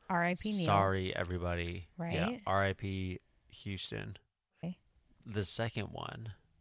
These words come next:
Speaker 2: cop twenty-six.
Speaker 1: What is that? 'Cause it has been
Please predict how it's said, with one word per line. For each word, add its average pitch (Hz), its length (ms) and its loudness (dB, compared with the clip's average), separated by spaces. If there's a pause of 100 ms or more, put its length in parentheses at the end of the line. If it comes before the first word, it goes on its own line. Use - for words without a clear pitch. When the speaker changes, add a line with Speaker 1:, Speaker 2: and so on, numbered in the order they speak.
(1300)
Speaker 2:
cop 95 380 0 (240)
twenty-six. - 920 -4 (540)
Speaker 1:
What 311 320 8
is 202 160 6
that? 165 220 6
'Cause 170 140 -6
it 254 100 4
has 269 160 0
been 214 140 2